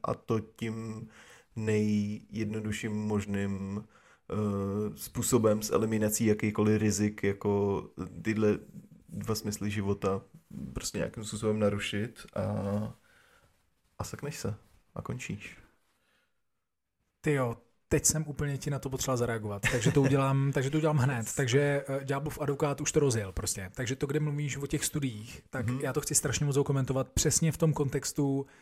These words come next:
Speaker 2: toho, že jsme poslední měsíce v rámci našeho podcastu neřešili nic jiného než ekologii a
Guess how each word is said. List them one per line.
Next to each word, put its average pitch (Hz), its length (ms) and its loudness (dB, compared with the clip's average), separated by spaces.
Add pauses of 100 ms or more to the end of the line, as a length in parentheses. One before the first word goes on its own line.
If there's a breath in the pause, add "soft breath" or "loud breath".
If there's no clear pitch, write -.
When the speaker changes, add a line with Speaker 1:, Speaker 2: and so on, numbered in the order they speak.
(140 soft breath)
Speaker 2:
toho, 131 240 4
že 127 100 2
jsme 147 160 2
poslední 143 400 0
měsíce 123 640 2 (280 soft breath)
v 120 60 -4
rámci 127 280 0
našeho 131 240 0
podcastu 143 420 -2
neřešili 135 420 2
nic 135 220 0
jiného 135 220 2
než 139 160 0
ekologii 135 540 0
a 123 240 -6